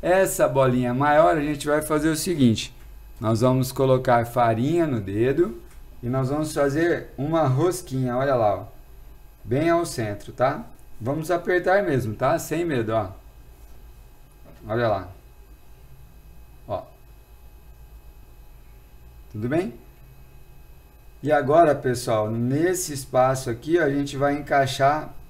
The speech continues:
esse cara aqui, ó. Olha lá que legal. "Chefe, mas como que a bolinha não vai sair de cima da outra?"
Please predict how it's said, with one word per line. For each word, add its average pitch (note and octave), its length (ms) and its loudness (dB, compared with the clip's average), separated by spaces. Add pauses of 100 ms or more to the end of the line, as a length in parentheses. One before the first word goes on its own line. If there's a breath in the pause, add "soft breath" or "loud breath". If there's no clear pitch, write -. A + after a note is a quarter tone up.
(120)
esse D3 440 -4
cara D3 260 2
aqui, C3 260 -6
ó. G#2+ 120 -4 (1000)
Olha C3 200 0
lá A#2+ 180 2
que A#2 140 -8
legal. G2+ 400 -2 (1120)
"Chefe, D#3 380 0
mas D3 220 -2
como F#3 240 -2
que F3+ 120 0
a E3+ 40 4
bolinha D#3 600 2
não C#3 540 0
vai C3+ 240 4
sair C#3 380 2
de B2+ 120 -6
cima C#3 320 -4
da C3+ 160 0
outra?" G2+ 420 -2